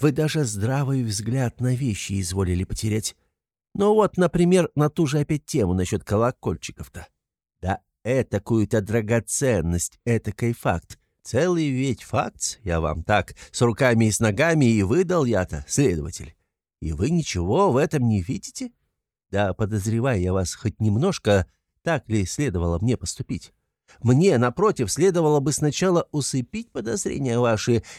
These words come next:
и виду не подать, что я об этом факте уже известен. Отвлечь это к вас, э, в противоположную сторону,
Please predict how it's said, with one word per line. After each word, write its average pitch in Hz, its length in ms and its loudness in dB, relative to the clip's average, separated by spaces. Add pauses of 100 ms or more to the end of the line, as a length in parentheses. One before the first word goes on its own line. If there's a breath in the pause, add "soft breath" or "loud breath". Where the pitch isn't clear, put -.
и 131 180 4
виду 202 340 -2
не 220 140 -8
подать, - 640 -10
что - 220 -4
я 113 400 2
об 127 180 2
этом 127 220 2
факте 104 400 -2
уже 98 320 -4
известен. 98 560 -10 (500)
Отвлечь 233 480 -2
это 110 240 0
к - 60 -8
вас, 127 340 2
э, 135 220 2
в - 80 -6
противоположную 160 840 0
сторону, 90 580 0